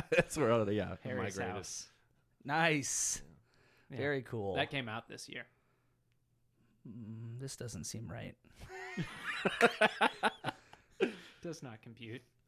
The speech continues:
Speaker 3: I gotta throw up.
Speaker 2: <laughs>
Speaker 3: What are you listening to?
Speaker 2: I don't know.
Speaker 3: Jackass.
Speaker 2: I, I mean, I tried the Beyonce album. I, I couldn't finish it,
Speaker 3: That's
Speaker 2: though.
Speaker 3: all you fucking
Speaker 2: You're, you're
Speaker 3: have?
Speaker 2: listening to Jackpot Juicer.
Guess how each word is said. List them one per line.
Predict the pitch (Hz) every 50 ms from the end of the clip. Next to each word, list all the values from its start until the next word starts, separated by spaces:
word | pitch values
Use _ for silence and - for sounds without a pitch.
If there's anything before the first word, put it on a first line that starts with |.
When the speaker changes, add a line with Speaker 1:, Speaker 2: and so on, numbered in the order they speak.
| _ _ _ _ -
Speaker 3:
I |
gotta | 120 123 107 92
throw | - - 104 104 101
up. | 95 101 87 - _ _ _ _ _ _ -
Speaker 2:
<laughs> | 165 160 139 156 147 165 165 160 _ _ _ _ _ _ _ _ _ - 147 135 - - - _ _ _
Speaker 3:
What | 143 147
are |
you | 156 143
listening | 139 139 - 139 131 123
to? | - 127 117 110 - - - - - - - - - - - _ _ _ _ _ _ _ -
Speaker 2:
I | 127 113
don't | 107 104 107 110
know. | 110 110 110 - - _ _ _ _ _ _ _ -
Speaker 3:
Jackass. | - 127 117 - - - 92 - - - - - - - - 605 151 151 - 587 - - - - - - _ _ _ -
Speaker 2:
I, | - 147 151 143
I | 139
mean, | 156 165 156 147
I | 139
tried | 139 - - 131 117 110
the | 110 110
Beyonce | - 113 104 104 104 104 104 - - 110 104
album. | 104 104 101 107 107 -
I, | - 127 - - - 147
I | 120
couldn't | - - 120 107 101 -
finish | - - - - - -
it, | - - -
Speaker 3:
That's | - 147 -
Speaker 2:
though. | 165
Speaker 3:
all | 147 156
you | 160 156
fucking | - - - 151 180 180 139
Speaker 2:
You're, | 143 143
you're | 160 165
Speaker 3:
have? | 165 156
Speaker 2:
listening | 160 151 151 - 151 143 139 135 131 127 120 -
to | - 135 127 120 120 117
Jackpot | 107 - 120 113 107 - - 117 113 -
Juicer. | - 104 - - - - -